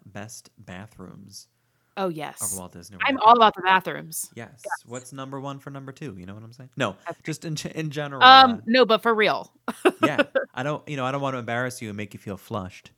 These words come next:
Speaker 1: Doo-doom-tsh.
Speaker 2: No. Boom. Cha-cha.
Speaker 1: <laughs> Uh,
Speaker 2: Look,
Speaker 1: sounds
Speaker 2: he already
Speaker 1: like
Speaker 2: has, he already has jokes for it. Just saying.
Speaker 1: Just, it's already
Speaker 2: Sounds
Speaker 1: there.
Speaker 2: like it's happening.
Speaker 1: <laughs>
Speaker 2: Get your toilet paper ready.
Speaker 1: Yes, we'll stop circling the drain and we'll actually make this episode happen.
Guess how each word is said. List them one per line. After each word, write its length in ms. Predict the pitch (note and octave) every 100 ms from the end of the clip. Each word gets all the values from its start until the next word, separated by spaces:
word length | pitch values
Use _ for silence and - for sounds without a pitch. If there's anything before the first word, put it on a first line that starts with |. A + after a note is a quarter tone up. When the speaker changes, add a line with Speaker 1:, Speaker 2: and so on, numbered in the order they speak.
| _
Speaker 1:
Doo-doom-tsh. 320 | A#2+ G#2 F#2+ G3+
Speaker 2:
No. 300 | F#3 E3+ E3+ _ _ -
Boom. 320 | F3+ G3 F3
Cha-cha. 420 | - - - - - - _ - _ -
Speaker 1:
<laughs> 60 | - _ _ _ _ _ _ _ _
Uh, 160 | - G2
Speaker 2:
Look, 160 | C4+ B3
Speaker 1:
sounds 20 | B3
Speaker 2:
he 60 |
already 160 | B3 B3+
Speaker 1:
like 140 | B3 G3+
Speaker 2:
has, 80 | -
he 200 | E3+ G#3
already 160 | G#3 G3+
has 160 | F3+
jokes 220 | F3+ F#3+
for 180 | - D3
it. 80 | C3
Just 200 | D#3+ E3+
saying. 340 | E3 D3 E3 -
Speaker 1:
Just, 220 | A#2+ A#2+
it's 160 | A#2+
already 260 | C3 B2+ B2+ A#2+
Speaker 2:
Sounds 300 | A#3 B3+ C4+
Speaker 1:
there. 60 | B3
Speaker 2:
like 160 | C#4+ D#4
it's 180 | E4+ E4+
happening. 840 | D#4+ A4+ E4+ D#4+ D#4 D4+ D#4+ D#4+ -
Speaker 1:
<laughs> 1000 | _ _ _ _ _ - - _ - F3+
Speaker 2:
Get 200 | A3+ C#4
your 100 | C4+
toilet 280 | A3+ C#4+
paper 200 | D4 C4+ B3
ready. 420 | A3+ A3+ A3+ A3+ _
Speaker 1:
Yes, 300 | A2 F2+ -
we'll 80 | A#2+
stop 300 | - C3+ B2
circling 380 | - C3+ C3+ A#2+
the 60 |
drain 220 | A2 A2 G#2
and 100 | G2
we'll 100 | G2
actually 280 | F#2+ - G2+
make 140 | F#2
this 120 | G2
episode 340 | G2 F2+ F#2+ F#2
happen. 280 | E2+ -